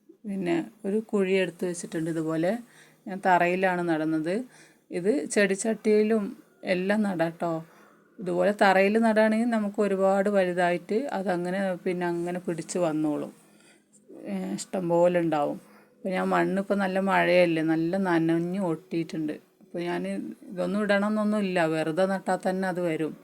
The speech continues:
അപ്പോൾ ഞാൻ അതിൻ്റെ ഉള്ളിൽ കുറച്ച് ഇലയും ഇതുപോലെ ഞാൻ, ഞാൻ പോട്ടിംഗ് മിക്സൊക്കെ ഇട്ട് കൊടുക്കുന്നുണ്ട്. ചാണകം, ഉം, എന്താ,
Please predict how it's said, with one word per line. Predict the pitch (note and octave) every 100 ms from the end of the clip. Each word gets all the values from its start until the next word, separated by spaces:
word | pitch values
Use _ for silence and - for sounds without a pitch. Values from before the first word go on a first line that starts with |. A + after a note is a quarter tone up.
| - - - -
അപ്പോൾ | - -
ഞാൻ | F3 F#3
അതിൻ്റെ | F#3 F#3 F#3+
ഉള്ളിൽ | F#3 F3+ F#3
കുറച്ച് | G3+ F#3+ F#3+ G#3+ F#3+
ഇലയും | E3 E3 F3 F3+ C3+ - - _ -
ഇതുപോലെ | E3+ E3+ E3+ E3+ F3
ഞാൻ, | E3+ F3
ഞാൻ | F3+ F3+ A3 A#3 - - - _ -
പോട്ടിംഗ് | F3+ E3+ E3+ E3+
മിക്സൊക്കെ | E3 - F3+ F#3+ F3
ഇട്ട് | F3
കൊടുക്കുന്നുണ്ട്. | E3 D#3 D#3 D#3 D3+ D3 -
ചാണകം, | - D#3+ D#3+ D#3+ D#3 D#3+ E3 - - - - - - E4 D#4 D#4 D#4 D#4 E3+
ഉം, | F#3 E3 D#3+ F3+
എന്താ, | F#3 F#3